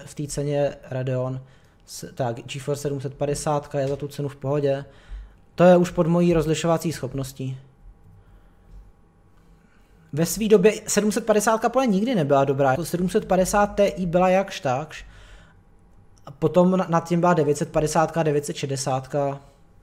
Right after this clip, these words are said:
Nevím, no. Na rozšíření svátků nemůžeš mít operační systém, bootovat může jen z primárního.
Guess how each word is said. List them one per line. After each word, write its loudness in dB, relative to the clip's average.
Nevím, -8
no. -14
Na -4
rozšíření -2
svátků -4
nemůžeš -2
mít -6
operační -4
systém, -8
bootovat -4
může -4
jen -2
z -16
primárního. -10